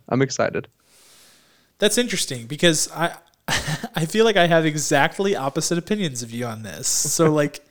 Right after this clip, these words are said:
Speaker 2: A, I am a fan of Mister Hawke's work.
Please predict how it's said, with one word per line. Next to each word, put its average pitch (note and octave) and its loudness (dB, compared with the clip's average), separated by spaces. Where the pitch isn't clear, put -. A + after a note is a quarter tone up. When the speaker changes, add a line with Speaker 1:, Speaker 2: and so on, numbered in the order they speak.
Speaker 2:
A, E3 4
I C#3+ 0
am D#3+ -2
a E3+ -4
fan D#3+ 0
of C3+ -6
Mister C3 -4
Hawke's - -6
work. A#2+ -6